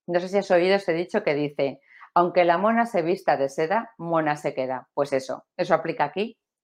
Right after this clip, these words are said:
a las mil maravillas. No debemos engañar al cliente. Primero tenemos que ser honestos y, y en segundo lugar, porque las mentiras tienen las patas muy cortas y el mercado lo descubre enseguida.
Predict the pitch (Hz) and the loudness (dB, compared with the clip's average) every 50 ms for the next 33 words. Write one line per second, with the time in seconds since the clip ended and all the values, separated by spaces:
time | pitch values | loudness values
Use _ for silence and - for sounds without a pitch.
0 | _ - 175 165 156 151 160 170 175 175 165 156 143 139 135 135 127 131 131 131 | _ 4 4 6 6 4 2 -2 -2 0 0 2 2 2 2 0 -2 -4 -6 -6
1 | - _ _ _ - _ _ - 190 202 196 202 208 214 226 220 214 208 170 160 | -10 _ _ _ -20 _ _ 0 2 4 4 4 4 4 2 0 -2 -2 -2 0
2 | 156 165 156 151 151 147 147 - 160 151 147 147 147 151 156 151 143 131 135 - | 0 2 2 2 2 0 -2 -4 -4 -2 0 0 0 0 -2 -2 -4 -6 -6 -8
3 | _ _ _ _ - 165 160 165 170 170 170 165 165 160 165 165 170 165 - - | _ _ _ _ -6 -2 0 0 2 2 2 2 2 2 0 -2 -2 -4 -6 -6
4 | - 160 151 143 143 143 143 - - - 196 185 156 143 143 139 147 147 - - | -2 0 0 0 0 -2 -4 -8 -2 2 4 4 6 4 4 2 0 -2 0 0
5 | 208 226 - - - _ _ _ _ _ _ _ - 175 170 165 160 151 151 156 | 0 0 0 -2 -6 _ _ _ _ _ _ _ -4 -2 0 0 0 0 -2 0
6 | 175 175 165 156 165 175 175 202 226 240 233 220 208 214 233 233 - - - _ | 0 0 0 0 0 0 0 0 0 0 2 4 6 6 6 4 2 -4 -18 _
7 | _ _ - 185 196 208 165 165 160 175 170 170 180 180 190 214 - 214 190 185 | _ _ 0 2 4 4 2 2 0 -2 -4 -2 -2 -2 -2 -2 -2 -2 -4 -2
8 | 180 165 156 156 - - 156 - 151 - 156 143 139 139 - 214 226 214 - 147 | 0 0 -2 0 -2 -2 -2 0 -2 -2 -2 -4 0 4 4 4 4 4 4 2
9 | 131 131 - - 175 185 214 226 233 208 202 - 156 143 151 185 196 185 156 143 | 2 2 0 0 0 2 2 2 0 -2 0 2 2 4 4 4 2 2 0 0
10 | 139 - - - 151 156 160 147 143 143 139 - 143 127 131 127 123 123 123 123 | -2 -6 -8 -10 -4 -2 0 0 0 -2 -4 -8 -8 -6 -6 -6 -6 -6 -8 -10